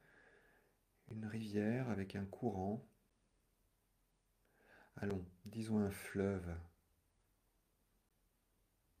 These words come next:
avec un fort courant et des embarcations dessus. Et nous sommes toutes ces embarcations en même temps,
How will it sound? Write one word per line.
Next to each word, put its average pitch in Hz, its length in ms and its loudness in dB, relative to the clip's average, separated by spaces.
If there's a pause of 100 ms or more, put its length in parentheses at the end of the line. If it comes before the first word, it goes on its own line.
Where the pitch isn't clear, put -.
(580)
avec 95 280 -6
un 92 160 -2
fort 147 440 -6
courant 98 400 -8 (3500)
et - 60 -8
des 104 180 0
embarcations 104 600 0
dessus. 101 440 -6 (440)
Et 98 60 -6
nous 98 140 -2
sommes 131 480 2 (1700)
toutes 226 160 -2
ces 139 240 0
embarcations 120 540 2
en - 20 2
même 107 240 2
temps, 98 180 -8